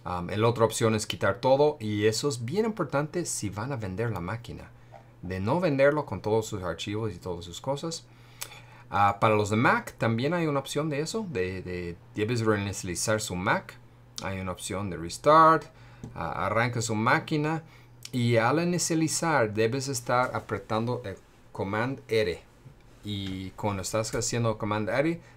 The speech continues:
vas a entrar a esa configuración de Mac O S Utilities, Disk Utility y borrar sus datos. Entonces ahí está una opción de hacerlo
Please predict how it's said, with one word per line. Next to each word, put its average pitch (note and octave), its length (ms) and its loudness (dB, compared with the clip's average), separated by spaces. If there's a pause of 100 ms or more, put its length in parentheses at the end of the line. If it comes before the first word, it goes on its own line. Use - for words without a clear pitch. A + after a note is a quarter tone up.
vas A2 240 2
a A#2+ 60 0
entrar G#2+ 340 0
a G2+ 60 -4
esa A2 280 -2
configuración G#2+ 760 -2
de A#2 60 0
Mac G2+ 260 -4
O G2 120 -2
S G2 200 -6
Utilities, F3 840 -2 (420)
Disk G2+ 260 -8
Utility E3+ 720 2 (420)
y B2 360 2 (220)
borrar F#2+ 580 -2
sus A2 280 -6
datos. C#3+ 560 -6 (140)
Entonces F#2+ 380 -6
ahí F#2+ 240 -2
está A#2+ 280 -2
una C3 200 -2
opción D#3 420 0 (480)
de G2 220 -2
hacerlo A2 680 4